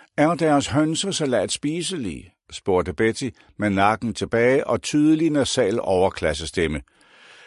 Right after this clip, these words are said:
"Byens bedste frue." Tjeneren bukkede, og en sveddråbe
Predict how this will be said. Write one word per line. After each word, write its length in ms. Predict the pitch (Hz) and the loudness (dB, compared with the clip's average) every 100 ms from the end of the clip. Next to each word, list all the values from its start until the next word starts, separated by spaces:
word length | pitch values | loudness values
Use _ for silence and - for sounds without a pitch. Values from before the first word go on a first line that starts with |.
| _ - - | _ -20 -6
"Byens 520 | 104 87 87 78 - - - - | -4 -4 -6 -6 -8 -10 -16 0
bedste 460 | 117 95 - - 85 | 0 2 -4 -4 -6
frue." 480 | - 101 87 92 87 _ _ _ _ - | -6 -8 -4 -6 -6 _ _ _ _ -4
Tjeneren 640 | 113 107 107 104 98 95 | 2 4 4 2 2 0
bukkede, 600 | - 127 123 139 135 107 | 2 2 2 2 2 0
og 180 | - 113 | -2 -2
en 100 | 107 | -2
sveddråbe 840 | - 110 139 139 120 123 117 | -2 2 2 2 2 2 2